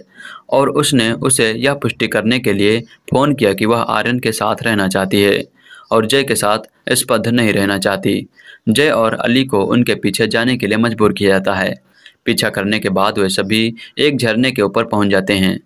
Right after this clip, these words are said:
जहां अली सुनहरी को पकड़ लेता है। सुनहरी आर्यन के लिए अपनी भावनाओं को व्यक्त करने के बावजूद उसे गोली मार देता है। आर्यन झरने से गिरता है,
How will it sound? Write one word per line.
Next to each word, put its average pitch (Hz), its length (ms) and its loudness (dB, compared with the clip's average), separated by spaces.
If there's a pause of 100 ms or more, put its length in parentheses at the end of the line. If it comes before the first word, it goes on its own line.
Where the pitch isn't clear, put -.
(180)
जहां 127 220 2
अली 143 220 2
सुनहरी 113 380 0
को 123 120 0
पकड़ 110 280 -2
लेता 98 260 -2
है। 98 220 -4 (220)
सुनहरी 110 440 2
आर्यन 110 320 0
के 117 120 0
लिए 98 120 2
अपनी 104 180 0
भावनाओं 98 480 0
को 107 120 -2
व्यक्त 107 260 0
करने 95 280 0
के 92 100 -2
बावजूद 101 500 0 (260)
उसे 127 200 2
गोली 110 300 2
मार 95 220 0
देता 98 260 0
है। 95 240 -2 (540)
आर्यन 135 300 2
झरने 113 340 0
से 117 120 -2
गिरता 98 320 0
है, 107 300 -2